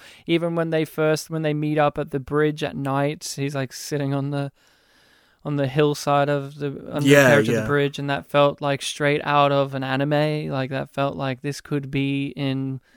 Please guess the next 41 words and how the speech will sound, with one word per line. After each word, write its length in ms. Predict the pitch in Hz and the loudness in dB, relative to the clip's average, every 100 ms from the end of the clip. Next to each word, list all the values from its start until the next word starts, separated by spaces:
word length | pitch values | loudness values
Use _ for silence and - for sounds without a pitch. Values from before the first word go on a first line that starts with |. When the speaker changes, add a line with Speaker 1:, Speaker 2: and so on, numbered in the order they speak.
| - | -6
Speaker 2:
Yeah, 300 | 131 127 110 107 | 4 6 6 4
this 160 | 156 | 4
Speaker 1:
Tokyo 220 | 151 156 | 6 4
Godfathers 720 | 143 147 147 165 156 156 160 156 | 6 4 4 8 8 8 4 4
or 80 | |
something. 300 | 160 170 175 | 4 4 6
Speaker 2:
Yeah, 60 | 147 | 8
it 140 | 143 156 | 10 8
looks 200 | 180 175 | 8 8
like 140 | 156 | 8
it 60 | 151 | 8
would 120 | 139 | 8
be 100 | 139 | 4
a 40 | |
panel 400 | 123 139 131 123 | 4 0 0 -2
from, 160 | 113 120 | -4 -4
like, 160 | 110 107 | -4 -4
a 40 | |
dramatic 400 | 101 110 107 107 | -6 -6 -6 -8
point 220 | - 104 | -6 -6
in 100 | 104 | -4
a 40 | 98 | -6
manga. 400 | 101 107 107 98 | -6 -8 -10 -2
And 140 | 123 160 | 4 8
also 260 | 175 - | 8 6
Speaker 1:
Mm-hmm. 60 | 139 | 4
Speaker 2:
because 280 | 131 135 127 | 2 0 -2
the 80 | 123 | -2
border's, 400 | 120 123 123 113 | 2 2 2 0
like, 140 | 107 | -2
all 220 | - 117 104 | 0 -2 -2
black, 460 | 113 110 117 101 | -2 2 2 2
it 100 | 113 | -6
feels 180 | 185 180 | -2 2
like 100 | 170 | 2
Speaker 1:
Mm-hmm. 80 | 190 | 2
Speaker 2:
this 140 | 113 | -2
is 80 | 113 | -4
just, 180 | 113 - | -6 -4
you 100 | 147 | -2
know, 200 | 104 101 | -2 -4